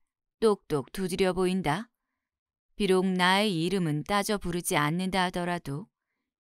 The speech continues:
이 방 손님, 그것은 내가 틀림없다. 나를 찾아온 손님이다. 나를 찾아온 손님이 몸이 위태하다.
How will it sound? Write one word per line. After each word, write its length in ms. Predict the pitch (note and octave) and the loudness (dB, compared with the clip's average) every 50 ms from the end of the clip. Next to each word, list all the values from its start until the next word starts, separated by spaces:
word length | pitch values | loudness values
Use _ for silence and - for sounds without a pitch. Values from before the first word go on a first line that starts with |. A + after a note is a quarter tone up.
| _ _ _ | _ _ _
이 180 | - G#3 G#3 G3+ | -2 -2 0 0
방 340 | G#3+ G3 E3 D#3+ E3 E3 | 0 -2 -2 -2 -2 -4
손님, 580 | F3 - - A#3+ G#3+ G#3 F#3 E3 D3 D3 E3+ A3 - _ _ _ _ _ _ _ _ _ _ _ _ _ - | -4 -4 0 0 2 2 2 2 0 -2 -4 -6 -12 _ _ _ _ _ _ _ _ _ _ _ _ _ -4
그것은 520 | - A3 G3+ A3+ A3+ A3+ - A#3+ A#3 G#3 | -2 2 4 4 2 4 4 4 4 4
내가 380 | E3+ D#3+ E3 D#3+ - C#3 C3+ C#3+ | 4 2 0 0 0 -2 -2 -2
틀림없다. 880 | - - C4+ A#3 G3+ E3 C#3+ C3+ C#3+ D#3 D#3+ - _ - D3 D3+ F#3+ - _ _ _ _ _ _ _ _ _ _ _ _ _ _ _ _ _ _ | -4 -4 -2 -2 0 0 0 0 -2 -4 -6 -6 _ -4 -4 -4 -4 -8 _ _ _ _ _ _ _ _ _ _ _ _ _ _ _ _ _ _
나를 360 | - G#3 F#3 F#3 F#3+ G3+ G#3+ | -4 0 0 2 2 2 0
찾아온 580 | G#3 - D4+ D4 B3 - A#3+ G3 E3 D3 C#3+ C#3 | 0 -2 -2 -2 0 0 2 2 2 0 0 -2
손님이다. 760 | D3+ - C4 A#3 G#3+ G#3 G3 F#3+ F#3+ - E3 D3 E3+ - _ _ _ _ _ _ _ _ _ _ _ _ _ _ _ _ _ _ _ _ _ _ _ | -2 -2 0 2 2 4 2 2 0 0 0 -2 -2 -4 _ _ _ _ _ _ _ _ _ _ _ _ _ _ _ _ _ _ _ _ _ _ _
나를 360 | - D#3+ F#3+ F#3+ G3 A3 A#3 | -6 -2 0 2 2 2 2
찾아온 460 | A3+ - D4+ B3+ A#3+ B3+ B3 A#3+ A#3+ A#3+ | 2 0 -2 -2 0 2 2 2 2 2
손님이 600 | - D4+ B3 A#3 A3+ G#3+ F#3 D#3+ D3+ D#3 D#3 D#3+ | 2 2 4 4 4 4 4 2 0 0 0 0
몸이 360 | E3+ F#3 F#3+ G3 G3+ G3+ F#3 | 0 0 2 2 2 2 2
위태하다. 800 | F3 E3+ F3 - - A#3 G#3 F#3 F3 E3+ - C#3+ C3 D#3+ G3+ | 0 -2 -2 -2 -2 0 0 0 -2 -2 -4 -6 -6 -6 -8